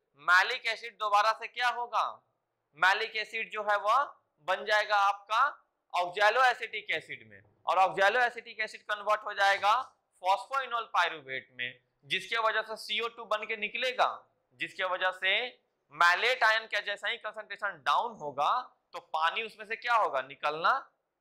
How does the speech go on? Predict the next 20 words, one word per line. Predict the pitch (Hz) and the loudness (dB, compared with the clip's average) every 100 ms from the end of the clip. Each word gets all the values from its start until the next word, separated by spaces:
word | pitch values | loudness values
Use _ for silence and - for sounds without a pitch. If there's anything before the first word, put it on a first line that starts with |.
| - | -10
start। | 143 - 127 117 | -8 0 0 2
अभी | 156 | -2
पानी | 196 175 196 226 | -2 0 0 0
ले | 214 254 | -2 4
रहा | 226 202 | 6 6
था, | 190 | 4
अब | 165 | 0
पानी | 160 147 160 | 0 -4 -4
बाहर | 143 156 208 | -2 -2 0
आएगा। | 202 185 175 175 _ _ _ - | -4 -8 -12 -20 _ _ _ -2
जब | 175 | -2
भी | 170 | 0
पानी | 226 208 196 226 | 0 4 4 2
बाहर | 220 196 226 | 0 2 4
आएगा | 226 233 | 4 0
तो | 233 | -6
क्या | 233 262 247 | -6 0 0
हो | |
जाएगा? | 196 151 127 | 2 0 0
वो | 113 98 95 | -4 -8 -18